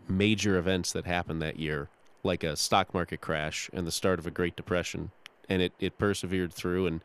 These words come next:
and now you do have a chance. You're at ninety years, and, and they've got a real chance here to really thrive for the next decade and hit a hundred. I mean, to hit, to survive those first few years, what a,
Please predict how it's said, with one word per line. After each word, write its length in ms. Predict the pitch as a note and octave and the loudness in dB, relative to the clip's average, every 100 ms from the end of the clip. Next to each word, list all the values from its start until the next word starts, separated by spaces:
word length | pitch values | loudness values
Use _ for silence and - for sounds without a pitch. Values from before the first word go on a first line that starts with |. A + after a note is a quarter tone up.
| - - - _ - | -12 -20 -20 _ -4
and 120 | F2 | 2
now 140 | F#2 | 4
you 120 | F2 E2+ | 2 4
do 100 | G2 | 2
have 100 | E2 | 2
a 40 | |
chance. 280 | - D2 - | -2 -4 -4
You're 80 | - | -2
at 60 | |
ninety 300 | D#2+ E2+ E2 | 0 0 0
years, 360 | D#2 E2 E2+ - | -2 -2 -2 -4
and, 200 | D#2 D#2 | -6 -6
and 180 | D#2 D2+ | -6 -4
they've 160 | D#2 - | -4 0
got 160 | E2+ | 0
a 80 | D2+ | 0
real 240 | D2+ E2+ | 0 -2
chance 340 | E2 E2+ E2 - | -2 -2 -2 -2
here 160 | E2 | -2
to 180 | E2 D#2+ - - - _ _ _ _ _ - | 0 -2 -6 -20 -20 _ _ _ _ _ 2
really 260 | G2+ G2 | 4 4
thrive 480 | F2+ - G2 G2 G#2 | 2 2 4 6 4
for 120 | - | 2
the 80 | G2 | 2
next 200 | F#2+ - | 2 0
decade 320 | F#2+ F#2 G2 | -2 0 0
and 80 | F#2 | 0
hit 100 | F#2 | 0
a 60 | E2+ | 0
hundred. 340 | F#2+ D#2 C#2+ - - - | 0 -2 -6 -12 -12 -6
I 40 | |
mean, 120 | D#2+ | -4
to 80 | D2+ | 0
hit, 160 | G#2 - _ - G#2+ | 0 -2 _ -8 -2
to 160 | F#2+ - | -2 -2
survive 640 | - G2 E2 G#2 A#2 G#2 | -2 0 6 6 6 2
those 200 | - G2 | 0 0
first 280 | - G#2 F#2+ | 0 -2 -2
few 140 | - F2 | -4 -2
years, 300 | E2+ D#2+ - | -2 -4 -4
what 200 | F2+ E2+ | -4 -2
a, 180 | D#2+ | -4